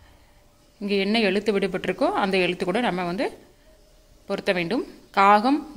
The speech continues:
வீடு, மயில் வீடு, கொக்கு வீடு, வாத்து வீடு. நீரில் காணாமல் போன எழுத்துக்களை கண்டுபிடித்து எழுதுங்களேன். இங்க மெய் எழுத்துக்கள் பதினெட்டு கொடுத்திருக்காங்க.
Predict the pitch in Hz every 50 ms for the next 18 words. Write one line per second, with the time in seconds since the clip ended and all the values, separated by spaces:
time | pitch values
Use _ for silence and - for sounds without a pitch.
0 | 190 190 185 175 170 208 285 - - - - - _ _ _ - - 185 190 190
1 | 202 214 240 269 311 302 285 208 180 190 185 185 208 285 403 - - - - _
2 | _ _ _ _ _ _ - 226 220 220 220 - 254 247 208 208 196 196 220 302
3 | 415 - - 190 208 214 208 208 - - 170 151 147 147 143 - - - - _
4 | _ _ _ _ _ _ _ _ _ _ _ _ _ _ _ _ _ _ _ _
5 | _ _ _ _ _ _ 214 247 269 285 294 311 330 311 - 226 208 202 202 208
6 | 208 214 214 208 214 - 190 196 262 339 285 202 196 185 - 190 185 - 202 302
7 | 180 - 233 208 214 214 233 226 208 175 175 - - 311 403 - 220 196 185 175
8 | 175 170 165 160 165 165 165 - - - - 190 185 190 196 202 202 202 240 240
9 | 226 226 220 208 220 226 240 233 202 180 190 190 180 202 226 226 202 - 180 175
10 | - 175 165 175